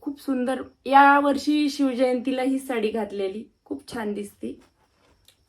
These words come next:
ऑरेंज कलर म्हणल्याच्या नंतर पाहायचं काम आहे आणि कॉन्ट्रास्ट म-, म्हणजे त्याच्या, अं, ग्रीन ग्रीन बॉर्डर खूपच रिच वाटते.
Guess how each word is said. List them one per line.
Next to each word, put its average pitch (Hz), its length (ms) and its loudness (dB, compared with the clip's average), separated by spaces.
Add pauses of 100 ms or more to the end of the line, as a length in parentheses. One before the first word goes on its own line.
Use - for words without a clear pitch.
(880)
ऑरेंज 226 460 -4
कलर 226 300 -6
म्हणल्याच्या 214 480 -10
नंतर 208 240 -14
पाहायचं 202 440 -14
काम 190 240 -10
आहे 185 100 -10
आणि 185 220 -12
कॉन्ट्रास्ट 202 600 -8
म-, 196 60 -8
म्हणजे 202 840 -10
त्याच्या, 196 380 -8 (760)
अं, 190 480 -4 (340)
ग्रीन 220 260 2
ग्रीन 214 320 -4
बॉर्डर 196 480 2 (160)
खूपच 269 480 -6
रिच 226 320 -6
वाटते. - 540 -6